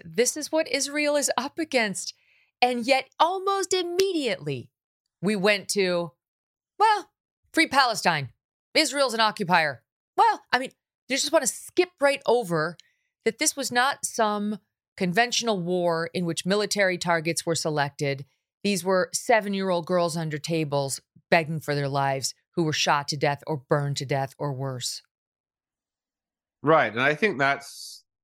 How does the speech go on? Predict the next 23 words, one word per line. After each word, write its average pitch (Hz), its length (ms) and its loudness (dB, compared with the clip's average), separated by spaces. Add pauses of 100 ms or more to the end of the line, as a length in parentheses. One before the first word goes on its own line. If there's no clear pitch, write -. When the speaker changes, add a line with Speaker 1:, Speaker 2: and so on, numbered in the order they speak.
Speaker 2:
at 117 120 -4
least 117 240 0
for 127 100 -4
me, 123 600 0
the 113 80 -4
key. 113 420 -2
And 107 180 -2
that's 147 240 0
why 127 200 2
it's 117 160 -6
important 127 560 -4
to 110 140 -2
relate 107 420 0 (100)
these 95 640 -6
stories, 107 1040 -4
as 110 160 -6
harrowing 101 520 -2
as 92 180 -10
they 95 200 0
are, 104 500 0 (1080)
because 127 840 0 (260)
they 131 320 0
obviate 143 800 0